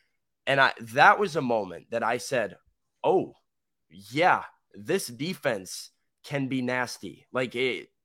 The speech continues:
th-, if they can stay on the field, this defense can be very, very good. Uh, so I've forgotten about that, and I think,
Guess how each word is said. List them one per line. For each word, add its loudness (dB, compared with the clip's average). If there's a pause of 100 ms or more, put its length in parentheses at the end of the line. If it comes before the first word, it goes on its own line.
(140)
th-, -6
if -6
they 0
can -4
stay -2
on 2
the -6
field, -2 (320)
this -8
defense -4
can -6
be -6
very, -2
very -2
good. -4 (460)
Uh, 6
so -2
I've 0
forgotten 0
about 0
that, 0
and -2
I 0
think, -6